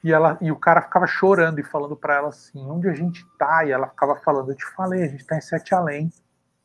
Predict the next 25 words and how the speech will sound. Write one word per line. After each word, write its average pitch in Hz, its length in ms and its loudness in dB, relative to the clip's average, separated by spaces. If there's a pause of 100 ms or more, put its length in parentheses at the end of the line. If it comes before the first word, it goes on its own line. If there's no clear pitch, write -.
(180)
Ele, 165 160 0
"Não, 185 320 4
não 196 180 2
tá, 185 260 4
isso 185 200 0
não 202 80 4
existe." 170 640 0 (480)
E 156 40 2
ela, 147 140 2
"Existe, 160 420 0
a 139 40 2
gente 147 220 -2
tá 180 140 6
aqui." 170 400 0 (840)
Aí 156 180 8
eles 196 240 8
viram 180 360 8
ele 139 160 4
na 127 140 4
parede, 131 640 2 (500)
o 127 60 -18
cara 131 260 4
preso 131 300 -2
na 127 80 -6
parede, 160 520 -2